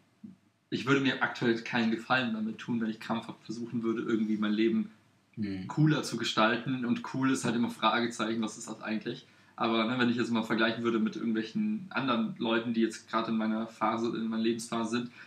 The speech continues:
Speaker 1: die machen vielleicht irgendwelche coolen Reisen aktuell, da touren durch die Welt und sonst, das sieht man ja gerade jetzt zur Sommerzeit ganz häufig.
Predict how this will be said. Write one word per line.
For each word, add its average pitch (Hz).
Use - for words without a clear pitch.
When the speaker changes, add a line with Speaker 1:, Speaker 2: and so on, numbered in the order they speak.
Speaker 1:
die -
machen 120
vielleicht 113
irgendwelche 113
coolen 127
Reisen 120
aktuell, 117
da 110
touren 123
durch 117
die 120
Welt 117
und 113
sonst, 113
das 110
sieht 139
man 120
ja 110
gerade 113
jetzt 113
zur 113
Sommerzeit 120
ganz 113
häufig. 113